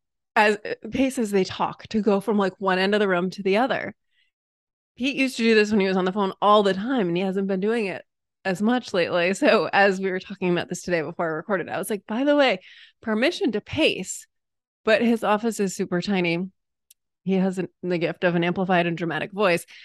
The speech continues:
If he's pacing all over the house, I'm not recording a podcast 'cause you're gonna hear him. So we're gonna figure out the logistics of that one.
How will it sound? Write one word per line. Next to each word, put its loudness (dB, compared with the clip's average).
If -6
he's 2
pacing 2
all 4
over 2
the 4
house, 2
I'm -4
not 0
recording -2
a -4
podcast -6
'cause -8
you're -2
gonna -10
hear -10
him. -16
So 4
we're 6
gonna 4
figure 2
out -2
the -6
logistics -8
of -10
that -6
one. -8